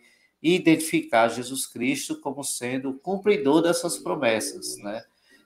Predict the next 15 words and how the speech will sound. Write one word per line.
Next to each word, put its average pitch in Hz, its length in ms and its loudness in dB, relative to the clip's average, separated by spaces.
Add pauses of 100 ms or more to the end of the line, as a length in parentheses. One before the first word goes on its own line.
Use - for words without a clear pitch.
E 110 120 2
aí 117 220 10
aqui 143 280 6
na 139 140 10
figura 135 480 2
a 156 40 6
gente - 120 -4
coloca 127 500 6
o, 107 580 -2
o 104 100 -12
Jesus 113 520 -6
entrando 131 640 2
no 113 100 -12
burrinho 117 680 -6
lá. 127 420 4